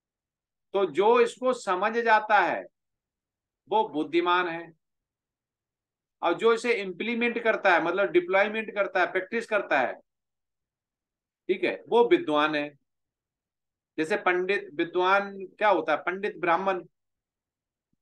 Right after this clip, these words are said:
हमें बुद्धि होना चाहिए, बुद्धिमान इतना हो चाहिए कि हम select कर पाए, हम choose कर पाए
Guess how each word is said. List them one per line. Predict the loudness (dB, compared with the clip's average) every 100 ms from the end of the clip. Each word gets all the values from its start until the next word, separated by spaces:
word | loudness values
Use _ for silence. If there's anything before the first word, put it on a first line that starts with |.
| _ _ _ _ _ _ _
हमें | -4 -2 -2
बुद्धि | -4 -4 -2
होना | 0 2
चाहिए, | 0 -2
बुद्धिमान | -2 -2 -2 0
इतना | 0 0 -2
हो |
चाहिए | -2 -4
कि | -4
हम |
select | -6 -4 -4 -2
कर | -2
पाए, | 0 0 2
हम | 0 -2
choose | -2 -4 -2
कर | -2 0
पाए | 0 -2